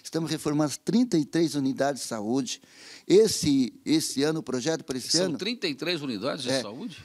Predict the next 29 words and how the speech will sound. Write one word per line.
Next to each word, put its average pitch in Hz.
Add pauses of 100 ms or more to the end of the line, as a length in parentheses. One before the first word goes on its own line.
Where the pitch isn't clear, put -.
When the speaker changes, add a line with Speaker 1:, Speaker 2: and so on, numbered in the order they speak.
(160)
Speaker 1:
Esse 165
ano 175
o 143
projeto 135
é 127
Speaker 2:
Bacana. 123
Speaker 1:
a -
reforma 156
de 139 (360)
oitenta 170
prédios 151
públicos. 127 (380)
E -
nós 120
estamos 156
já 170 (360)
com 143
os 139
serviços, 170 (320)
eh, -
Speaker 2:
Em 127
Speaker 1:
na 180
rua, 175
Speaker 2:
andamento. 131
Speaker 1:
em 131
andamento, 147
oitenta 165
prédios 147
públicos. 107